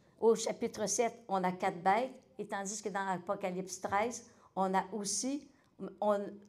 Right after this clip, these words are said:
tout ça est représenté dans une seule bête, mais avec les mêmes caractéristiques que les trois autres. Hein, si, si je reprends le chapitre treize, euh, la bête que, la bête que je vis était semblable à un léopard. Donc, on reprend le léopard,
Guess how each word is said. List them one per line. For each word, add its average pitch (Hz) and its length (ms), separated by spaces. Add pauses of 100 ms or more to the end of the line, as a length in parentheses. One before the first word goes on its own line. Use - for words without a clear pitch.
(180)
tout 294 140
ça 277 340
est 220 80
représenté 196 600
dans 196 200
une 196 220
seule 226 380
bête, 180 440 (1040)
mais 190 180
avec 220 320
les 202 160
mêmes 254 340
caractéristiques 196 1040
que 196 80
les 185 180
trois 180 380
autres. 170 220 (280)
Hein, 214 200
si, 202 280 (220)
si - 240
je 190 140
reprends 202 460 (380)
le 185 120
chapitre 190 500
treize, 220 640 (1160)
euh, 180 160
la 190 160
bête 220 240
que, 196 600
la 196 120
bête 220 220
que 226 100
je 208 100
vis 220 140
était 208 180
semblable 220 540
à 196 240
un 190 100
léopard. 185 520
Donc, 202 220
on 190 120
reprend 226 400
le 208 140
léopard, 208 640